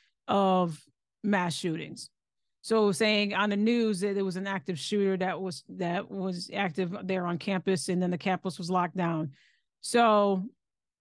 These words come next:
I had immediately gone on social media, you know, to see updates, to see what was going on. And I have a lot of colleagues,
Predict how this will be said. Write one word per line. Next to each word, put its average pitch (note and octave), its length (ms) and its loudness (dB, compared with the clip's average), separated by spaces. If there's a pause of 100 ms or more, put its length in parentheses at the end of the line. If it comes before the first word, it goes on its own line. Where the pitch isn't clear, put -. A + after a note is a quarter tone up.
I G#3+ 160 2
had G3+ 460 2 (760)
immediately G#3 960 0 (180)
gone G3+ 260 2
on F#3+ 100 0
social F#3+ 340 -2
media, G3 420 2
you F#3 120 -6
know, F3+ 100 -6
to E3+ 80 -8
see G3 280 -4
updates, G3 400 0
to F#3 80 -4
see G3 140 -4
what F#3 120 -2
was F#3 120 -2
going F#3+ 280 2
on. F#3 200 2
And F#3 100 0
I F3+ 40 -2
have F3+ 160 -2
a F3+ 40 2
lot G3 480 2 (420)
of F#3 140 -4
colleagues, G3+ 840 0